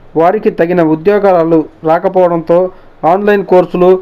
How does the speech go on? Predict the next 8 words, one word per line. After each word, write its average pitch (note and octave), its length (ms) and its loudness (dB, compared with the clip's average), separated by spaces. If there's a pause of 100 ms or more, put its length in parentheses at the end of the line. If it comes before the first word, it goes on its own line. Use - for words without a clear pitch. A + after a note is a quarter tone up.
(260)
అదనపు F#3+ 340 -2
అర్హతలు F3+ 340 -2
పెంచుకునేందుకు F3 640 -2
భారీగా F#3 500 0
వ్యయం E3+ 380 0
చేస్తున్నారు. C#3 540 0 (1900)
అంతా F#3+ 360 0
రివర్సే. E3+ 640 0